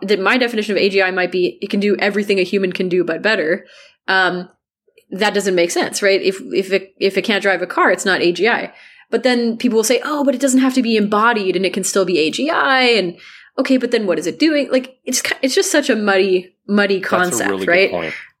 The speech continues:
Speaker 2: I've also been in these arguments or discussions, and then in the end, we just realize we have different definitions, and then there's no point in arguing about two words that mean different things.
Speaker 1: All of that aside, I do think I have been really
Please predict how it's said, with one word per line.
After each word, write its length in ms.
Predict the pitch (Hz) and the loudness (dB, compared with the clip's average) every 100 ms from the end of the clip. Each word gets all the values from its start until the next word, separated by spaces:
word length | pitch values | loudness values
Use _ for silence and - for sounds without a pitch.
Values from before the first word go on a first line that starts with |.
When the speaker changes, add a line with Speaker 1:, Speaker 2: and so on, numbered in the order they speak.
| - | 0
Speaker 2:
I've 180 | 110 120 | 2 2
also 260 | 135 - | 2 0
been 380 | 131 127 123 117 | 0 2 2 0
in 260 | 107 107 101 | -2 -2 0
these 240 | 98 95 | -2 0
arguments 460 | 92 90 92 90 90 | 0 2 -2 -4 -6
or 80 | |
discussions, 680 | 82 82 - 78 - 85 80 - | -8 -6 -4 -4 -6 -10 -10 -10
and 140 | 87 | -8
then 100 | 85 | -8
in 80 | 85 | -6
the 140 | 92 | -2
end, 200 | 101 101 | 0 0
we 80 | 87 | -4
just 220 | 85 92 | -8 -6
realize 320 | 87 87 85 | 0 0 0
we 80 | 82 | -4
have 120 | 80 | -8
different 240 | 73 - 76 | -8 -8 -8
definitions, 560 | 73 78 71 - 73 | -6 -6 -6 -8 -10
and 100 | - | -10
then 100 | 73 | -8
there's 180 | 73 71 | -8 -6
no 120 | 82 | -6
point 260 | 76 76 73 | -4 -6 -8
in 100 | 69 - | -8 -4
arguing 340 | 78 73 69 | -4 -4 -10
about 300 | - 71 - _ _ - | -10 -12 -12 _ _ -10
two 360 | - 85 73 - - | -4 -4 -6 -16 -6
words 240 | 85 73 | -4 -4
that 80 | 65 | -6
mean 120 | 78 | -8
different 240 | 73 - | -10 -12
things. 260 | - - - _ - - - - _ _ 208 202 - | -12 -12 -16 _ -20 -20 -20 -20 _ _ -12 -8 0
Speaker 1:
All 200 | 262 320 | 2 2
of 80 | 247 | 2
that 200 | 226 202 | 0 0
aside, 500 | - 165 165 294 370 - - | 0 -2 0 0 0 -4 -4
I 140 | 220 208 | -2 -2
do 280 | 208 247 | 0 0
think 500 | 262 - 233 226 - - _ _ _ - | 0 0 -2 -2 -8 -14 _ _ _ -2
I 360 | 196 208 240 | 2 4 2
have 220 | 247 254 208 | 2 -2 0
been 340 | 226 208 202 | 0 0 -2
really 640 | 175 202 202 202 196 196 | -2 -2 -2 -4 -2 -4